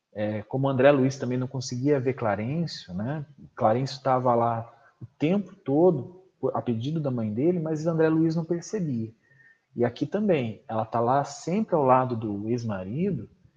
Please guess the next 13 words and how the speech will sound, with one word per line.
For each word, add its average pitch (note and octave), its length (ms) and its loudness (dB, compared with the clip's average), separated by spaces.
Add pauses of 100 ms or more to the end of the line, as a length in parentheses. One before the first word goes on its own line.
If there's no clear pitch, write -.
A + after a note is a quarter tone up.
(140)
e A#2+ 100 2
ele C3+ 120 4
não D#3 120 -4
consegue E3 400 -4
percebê-lo. E3 640 -2 (260)
Ela C#3 220 2
tenta F#3+ 380 -4
pela F3 440 0
inspiração, F#3+ 1080 0 (160)
né? A2+ 360 -8 (560)
Médiuns A#2+ 640 -4
aqui A#2 220 -6
da, G2+ 320 -4